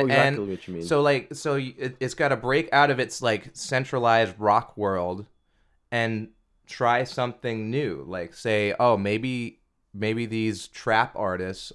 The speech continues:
Speaker 2: are doing something substantial," 'cause they are.
Speaker 1: Yes.
Speaker 2: They totally are.
Speaker 1: Agreed.
Speaker 2: Um, and, and I'm, and in, in the groups that I produce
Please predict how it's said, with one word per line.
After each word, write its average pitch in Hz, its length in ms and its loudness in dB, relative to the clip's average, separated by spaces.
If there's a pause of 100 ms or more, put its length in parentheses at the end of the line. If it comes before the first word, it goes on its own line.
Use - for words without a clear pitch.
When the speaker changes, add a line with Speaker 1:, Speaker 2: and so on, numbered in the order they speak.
Speaker 2:
are 117 340 2
doing 98 380 -6
something 95 400 -8
substantial," 87 640 -10
'cause 117 180 -8
they 127 120 0
are. 143 280 0 (120)
Speaker 1:
Yes. 147 280 4
Speaker 2:
They - 60 -16
totally 127 320 2
are. 117 260 0
Speaker 1:
Agreed. 101 460 -2 (580)
Speaker 2:
Um, 104 460 -2
and, 117 400 -2
and 127 220 0
I'm, 117 400 -4 (100)
and 131 280 -2
in, 170 460 -2 (1300)
in 151 120 -2
the 180 60 0
groups 175 300 -4
that 139 140 0
I 139 260 4
produce 127 600 -6